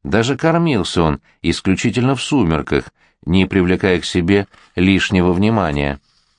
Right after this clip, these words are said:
Минул закат лета, прошли тягучие дожди начала осени, и вот одинокий селезень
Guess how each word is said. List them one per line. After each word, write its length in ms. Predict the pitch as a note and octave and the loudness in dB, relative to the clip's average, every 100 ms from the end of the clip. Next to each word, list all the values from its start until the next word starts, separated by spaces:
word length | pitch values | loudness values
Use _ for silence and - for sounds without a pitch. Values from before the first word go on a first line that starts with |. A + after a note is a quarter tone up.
| _ _ _ _ _ _ _ _ _ _ _ _ _ _ _ _ _ _ _ _ | _ _ _ _ _ _ _ _ _ _ _ _ _ _ _ _ _ _ _ _
Минул 500 | G2+ F3+ G#3+ B2 F2 D2+ - | 0 2 4 2 0 -4 -8
закат 480 | F2 F#2+ F2+ F2 F2+ | -2 0 2 0 2
лета, 520 | F#2 C3+ C#3+ B2+ A2+ - - | 2 2 0 -2 -4 -8 -2
прошли 380 | F2+ G#2 F#3 G3 | -2 0 -2 0
тягучие 480 | E2+ E2 D#2 F2+ | 0 2 0 0
дожди 380 | D#2 E2+ D#2 E2 | 0 0 0 0
начала 460 | D#2+ D#2 - E2+ E2+ | 0 0 0 2 2
осени, 600 | A2+ D#3 - C3+ C3 B2 _ _ _ | 0 -2 -2 -4 -4 -6 _ _ _
и 100 | D2 | 0
вот 180 | D#2+ D#2+ | 0 2
одинокий 520 | D#2 F2 F2+ E2 F2 | 2 2 2 0 -2
селезень 560 | - A#2+ A2+ G2+ A2+ | 0 0 0 0 -4